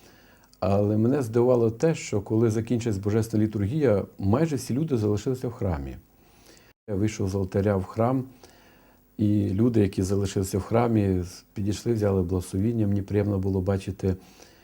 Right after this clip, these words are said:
їхню таку духовну радість, і багато людей підходило до мене і цікавилося дуже так жваво життям єпархії нашої країни і нашої Української Православної Церкви.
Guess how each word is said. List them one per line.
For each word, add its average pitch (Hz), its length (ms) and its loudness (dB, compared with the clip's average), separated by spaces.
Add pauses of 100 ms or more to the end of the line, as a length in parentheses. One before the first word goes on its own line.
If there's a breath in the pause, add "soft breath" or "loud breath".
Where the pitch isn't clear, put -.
(300 loud breath)
їхню 95 300 -4
таку 95 240 -6
духовну 98 460 2
радість, 107 560 -2
і 95 160 0
багато 95 360 0
людей 98 240 2
підходило 101 520 0
до 95 120 0
мене 107 380 2
і 95 400 0
цікавилося 98 840 0 (580 loud breath)
дуже 101 320 0
так 95 200 0
жваво 104 480 2
життям 95 400 0
єпархії 90 960 -2
нашої 92 360 -2
країни 98 520 0
і 87 40 0
нашої 90 440 -4
Української 92 540 -6
Православної 85 500 -6
Церкви. 76 360 -14